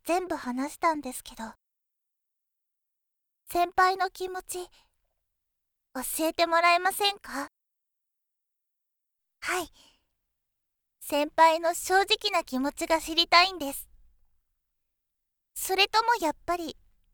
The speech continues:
私みたいな女の子、先輩は好みじゃないですか？え？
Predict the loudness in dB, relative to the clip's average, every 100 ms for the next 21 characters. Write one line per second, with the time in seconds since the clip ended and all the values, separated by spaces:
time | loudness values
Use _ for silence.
0 | -8 -6 -4 -6 -6 -4 2 4 2 -4
1 | -6 -6 -4 -4 -6 -12 -14 -16 -18 -20
2 | _ _ _ _ _ _ _ _ _ _
3 | _ -8 -4 -4 -2 -2 2 2 0 _
4 | _ -10 -4 -2 -4 -8 -10 -8 -8 -8
5 | -10 -12 -14 -16 -16 _ _ _ _ _
6 | _ _ _ _ _ _ _ _ _ _
7 | _ _ _ _ _ _ _ _ _ _
8 | _ _ _ _ _ _ _ _